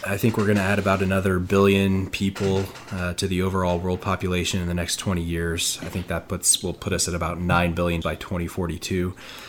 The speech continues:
So obviously agriculture is gonna have to continue to advance during that time to continue to produce enough food,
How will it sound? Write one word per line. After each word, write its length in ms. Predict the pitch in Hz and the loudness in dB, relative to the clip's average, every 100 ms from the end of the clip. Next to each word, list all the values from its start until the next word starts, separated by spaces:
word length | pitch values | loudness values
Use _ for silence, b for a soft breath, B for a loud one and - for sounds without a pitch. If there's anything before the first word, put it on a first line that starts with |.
| B B | B B
So 260 | - 98 92 | 0 4 8
obviously 460 | 92 113 110 - 95 | 10 10 10 8 8
agriculture 640 | 107 107 107 117 - 110 | 8 8 4 2 4 2
is 100 | 95 | 4
gonna 160 | 98 | 2
have 220 | 90 101 - | 4 2 2
to 100 | 95 | 0
continue 420 | 95 87 98 92 | 0 0 2 0
to 160 | - 90 | -2 -4
advance 520 | 90 87 87 90 - | -2 0 0 0 -2
during 400 | - 95 87 87 | -4 -2 0 0
that 220 | 87 85 | 0 -2
time 340 | - 85 85 82 | -2 -2 -2 -2
to 100 | - | -6
continue 480 | 82 - 92 87 87 | -8 -4 -2 0 -2
to 40 | |
produce 560 | - 82 85 85 - - | -4 -4 -2 0 0 0
enough 380 | 92 87 90 | 0 0 0
food, 460 | - - 85 87 87 | -4 -4 -2 -2 -4